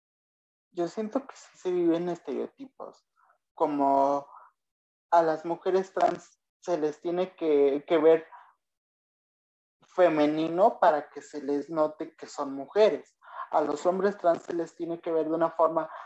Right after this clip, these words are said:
masculina para que se les note que son hombres, cuando en realidad no es así. Ah, tenemos, por ejemplo, el, me encanta su trabajo de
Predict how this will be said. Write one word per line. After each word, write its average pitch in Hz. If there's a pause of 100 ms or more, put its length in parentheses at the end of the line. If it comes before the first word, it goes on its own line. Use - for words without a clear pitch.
(160)
masculina 175
para 147
que -
se -
les 147
note 185
que 143
son 160
hombres, 160 (440)
cuando 156
en 156
realidad 151
no 143
es -
así. - (800)
Ah, 165 (120)
tenemos, 180
por 170
ejemplo, 160 (280)
el, 143 (640)
me 202
encanta 180
su 175
trabajo 160
de 147